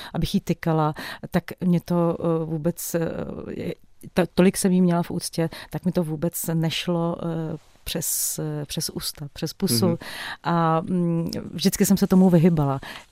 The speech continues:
Speaker 1: Tolik jsem si jí vážila.
Speaker 2: Hmm. My tady máme teď připravenou píseň Papírová čepice, která se
Speaker 1: Ano.
Speaker 2: právě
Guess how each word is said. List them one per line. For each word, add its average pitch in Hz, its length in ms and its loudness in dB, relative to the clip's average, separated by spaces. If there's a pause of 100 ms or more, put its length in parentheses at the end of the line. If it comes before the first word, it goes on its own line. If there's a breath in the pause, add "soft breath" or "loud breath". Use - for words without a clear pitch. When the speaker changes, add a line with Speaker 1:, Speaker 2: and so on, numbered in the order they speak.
(220 loud breath)
Speaker 1:
Tolik 180 260 4
jsem 180 140 4
si 196 120 0
jí 185 80 4
vážila. 160 440 0 (200)
Speaker 2:
Hmm. 113 300 -2 (400 loud breath)
My 123 200 2
tady 131 220 2
máme 127 260 0
teď 131 200 -6
připravenou 127 580 -4
píseň 135 480 -6
Papírová 127 440 0
čepice, 113 420 -4
která - 300 -4
se 165 100 0
Speaker 1:
Ano. 156 60 -2
Speaker 2:
právě 110 360 -2